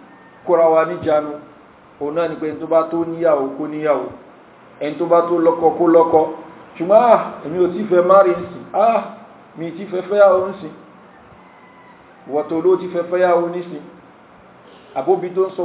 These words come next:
tó ń gbẹnu ọmọ ẹ̀ sọ yí pé, "No, ọmọ mi kò tí ì lè ṣe gbogbo àwọn nǹkan bẹ́ẹ̀ nsìn." Ṣé ó serious àbò ń ṣeré? Tó yẹ kó serious ni, kò ní interest nínú ọkùnrin, kò ní interest nínú obìnrin, bá láìfi.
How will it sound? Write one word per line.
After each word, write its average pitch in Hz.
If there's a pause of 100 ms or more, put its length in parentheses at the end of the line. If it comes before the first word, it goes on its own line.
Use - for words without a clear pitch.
tó 190
ń 185
gbẹnu 175
ọmọ 175
ẹ̀ 165
sọ 175
yí 180
pé, 190 (100)
"No, 190 (580)
ọmọ 156
mi 160
kò 147
tí 156
ì 170
lè 156
ṣe 156
gbogbo 156
àwọn 156
nǹkan 143
bẹ́ẹ̀ 156
nsìn." - (1300)
Ṣé 208
ó 208 (120)
serious 208 (260)
àbò 135
ń 147
ṣeré? 143 (1080)
Tó 233
yẹ 233
kó 262
serious 262
ni, 214 (260)
kò 180
ní 208
interest 262
nínú 220
ọkùnrin, 208
kò 196
ní 220
interest 247
nínú 233
obìnrin, 220 (380)
bá 285
láìfi. 220